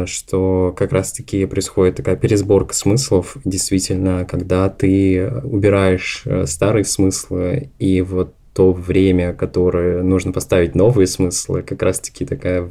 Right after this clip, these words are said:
такое время турбулентности, которое, собственно, сейчас и в мире происходит, да, то есть такая нестабильность.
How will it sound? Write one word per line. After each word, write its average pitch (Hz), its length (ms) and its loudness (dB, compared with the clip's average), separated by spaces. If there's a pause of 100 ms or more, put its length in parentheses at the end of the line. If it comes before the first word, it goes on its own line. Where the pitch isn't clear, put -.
(100)
такое 92 240 2
время 92 280 2
турбулентности, 92 840 0
которое, 92 320 -2
собственно, - 400 -2
сейчас - 300 -2
и 92 60 2
в 85 100 0
мире 123 160 4
происходит, 95 580 -2
да, 92 120 -2
то - 120 -6
есть - 140 -8
такая - 200 -6
нестабильность. 92 680 -4